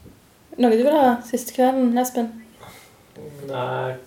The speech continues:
Speaker 2: det, kanskje, det går fint.
Speaker 1: Det går fint. OK, kult. Ja, det snakkes. Ha det godt.
Speaker 2: Nei, ehm,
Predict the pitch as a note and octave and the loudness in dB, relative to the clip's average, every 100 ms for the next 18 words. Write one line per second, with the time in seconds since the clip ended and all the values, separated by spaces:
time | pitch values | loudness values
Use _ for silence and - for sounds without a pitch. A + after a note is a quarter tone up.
0 | _ _ _ _ _ _ _ B2+ B2+ B2 | _ _ _ _ _ _ _ -2 -2 -2
1 | - - - C3+ B2+ - - B2 C#3+ C#3 | -12 -20 -16 -12 -10 -12 -10 -6 -6 -6
2 | A#2 A#2 - - D4+ - B3+ B3+ - - | -10 -12 -4 0 2 4 2 2 -8 -16
3 | - _ F4 F4 C4 C4 - - - - | -20 _ -2 0 -4 -6 -20 -20 -16 -8
4 | E4+ - - - - - _ _ D4 C4+ | -6 -8 -16 -20 -20 -20 _ _ -4 -4
5 | C4 B3 - - D4+ - C4 C4 B3+ - | -4 -10 -18 -10 -8 -6 -4 -2 -4 -8
6 | - A#3+ A#3+ A#3+ A#3+ - _ - - - | -6 0 0 0 -6 -20 _ -20 -20 -12
7 | - B2+ B2+ B2 - B2 A#2 A2 A2 | -2 2 4 4 2 0 2 4 4